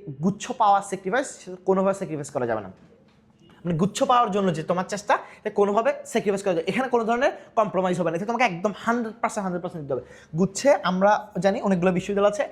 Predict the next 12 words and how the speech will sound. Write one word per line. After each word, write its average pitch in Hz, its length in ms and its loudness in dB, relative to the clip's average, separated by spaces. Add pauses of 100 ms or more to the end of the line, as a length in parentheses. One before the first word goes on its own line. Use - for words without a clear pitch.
(220)
এর 214 160 2
মধ্যে 220 320 0 (440)
আম-, 160 240 0
নোয়াখালী 190 300 2
বিজ্ঞান 185 200 0
ও 185 40 2
প্রযুক্তি 180 320 -6
বিশ্ববিদ্যালয়, 165 480 4
ইসলামী 185 280 -2
বিশ্ববিদ্যালয়, 165 600 2 (300)
তারপর 160 180 2
গোপালগঞ্জ, 165 520 2